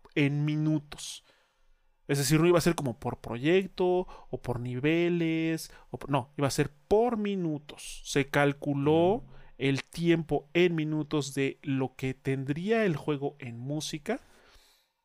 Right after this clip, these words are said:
Speaker 1: y con base en eso, pues, él fue desarrollando y se iba a manejar un plan de trabajo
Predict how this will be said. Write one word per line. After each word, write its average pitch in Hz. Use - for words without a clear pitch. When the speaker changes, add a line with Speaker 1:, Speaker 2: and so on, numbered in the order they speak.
Speaker 1:
y 156
con 117
base 120
en 196
eso, 175
pues, -
él 123
fue 113
desarrollando 120
y 156
se -
iba 156
a 160
manejar 151
un 147
plan 170
de 160
trabajo 143